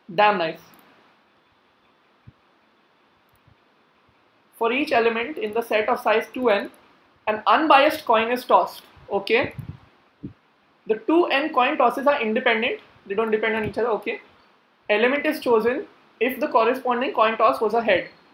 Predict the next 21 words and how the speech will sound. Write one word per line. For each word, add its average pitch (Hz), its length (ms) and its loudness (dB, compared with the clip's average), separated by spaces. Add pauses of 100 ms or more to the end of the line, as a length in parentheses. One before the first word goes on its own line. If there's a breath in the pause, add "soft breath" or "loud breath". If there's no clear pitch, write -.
(380)
Okay. 208 420 -6 (800)
Probability 247 500 0
that 277 260 2
n 247 160 -2
elements 240 320 -2
are 247 80 0
chosen 226 380 0
is. 202 360 0 (1400)
Brilliant 240 420 -2
question. 240 360 -4 (580)
So 220 520 0 (1040)
I 202 140 4
have 226 260 4
two 254 160 0
n 254 140 0
positions. 220 560 -2
Let's 214 220 0
assume 220 380 -4
n 196 140 -2
is 214 140 -4
two. 214 240 -8